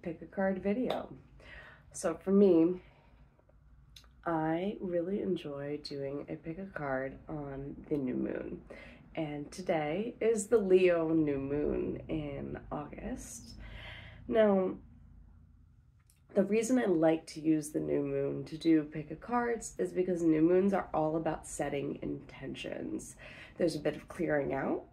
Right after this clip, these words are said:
Just like you would your garden, you have to clear out to make sure that you can plant,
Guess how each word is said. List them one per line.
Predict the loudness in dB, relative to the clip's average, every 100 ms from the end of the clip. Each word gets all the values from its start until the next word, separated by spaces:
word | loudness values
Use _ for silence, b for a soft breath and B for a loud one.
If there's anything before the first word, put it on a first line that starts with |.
| -20
Just | -10 -10 -10
like | -8
you | 2
would | 2 2 0
your | -2
garden, | 2 2 4 2 2 0
you | -2
have | -6
to | -12
clear | -12 -6 -4 -2
out | -4 -4 -6 -6 -14 -20 -20 -4
to |
make | 2 2 0
sure | -6
that | -6 -4
you | -4
can | -4
plant, | -2 0 0 0